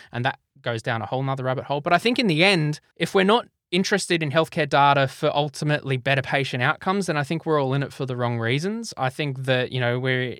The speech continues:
i-, if we can't use healthcare data effectively, what's captured, to then be able to provide insights back to clinicians, decision makers, stakeholders, to then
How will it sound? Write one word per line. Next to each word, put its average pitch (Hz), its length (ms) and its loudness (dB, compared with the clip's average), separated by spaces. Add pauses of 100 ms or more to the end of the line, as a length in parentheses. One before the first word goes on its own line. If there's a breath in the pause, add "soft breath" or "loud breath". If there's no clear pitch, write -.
i-, 131 120 -12
if - 360 -6
we 160 100 -2
can't 175 460 0
use 143 360 -4
healthcare 139 400 -2
data 131 340 4
effectively, 131 500 -2
what's 120 180 -4
captured, 135 480 -2
to 143 140 -2
then 143 260 2
be 143 160 -2
able 131 220 2
to - 60 -16
provide 135 340 2
insights 139 440 0
back - 380 -2
to 135 360 0
clinicians, 151 600 0
decision 139 400 -4
makers, 123 580 -2
stakeholders, 123 760 -2
to - 180 -6
then 123 400 0